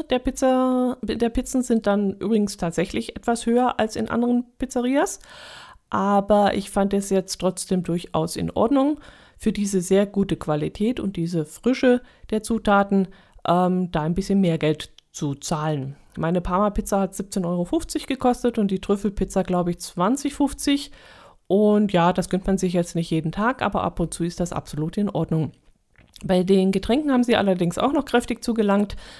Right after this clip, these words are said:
Meine null Komma dreiunddreißiger Cola hat vier Euro gekostet. Gut, das war es zu diesem Thema. Wir sind dann noch ein wenig durch die Stadt gebummelt. Ich hatte vor dem Restaurantbesuch auch noch ein, nach einer Hose gesucht, die ich mir auf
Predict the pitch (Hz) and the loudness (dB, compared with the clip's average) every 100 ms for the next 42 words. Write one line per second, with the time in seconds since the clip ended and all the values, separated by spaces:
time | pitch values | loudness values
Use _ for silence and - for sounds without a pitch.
0 | - 170 175 196 190 196 202 185 170 165 | -4 0 4 4 6 4 2 0 0 0
1 | 160 175 165 - 170 165 170 170 165 165 | 0 0 -2 -2 -2 0 0 0 -2 -4
2 | - 214 175 147 143 143 - 139 - - | -4 -2 -2 -2 -4 -6 -8 -10 -8 -12
3 | - - _ _ _ _ _ _ - - | -14 -20 _ _ _ _ _ _ -20 -20
4 | - - - - - _ - 220 208 180 | -20 -20 -20 -20 -20 _ -2 0 2 0
5 | - - 190 - 180 175 - - 151 170 | -2 -2 -2 0 0 0 -2 -6 -6 -4
6 | 180 214 240 254 320 392 - 233 214 208 | -2 0 0 0 0 -4 -2 0 2 2
7 | 208 196 185 185 190 - 175 160 143 - | 0 0 0 2 0 -2 -4 -4 -6 -2
8 | 202 202 262 262 277 277 214 - 196 190 | -2 0 0 2 2 0 -4 -4 -2 -2
9 | - 175 170 165 170 165 160 165 165 180 | -2 0 0 0 -2 -2 -4 -4 -4 -6
10 | - 170 180 175 160 175 180 - 165 170 | -6 0 2 2 -2 0 -2 0 -2 0
11 | 165 - 165 156 156 151 - - 185 180 | -4 -2 -2 -2 -2 -4 -6 -6 -4 -2
12 | 151 151 170 294 285 254 247 254 - 240 | -2 0 2 2 2 2 2 2 0 -2
13 | 226 233 226 - - 208 | 2 2 2 0 -2 -4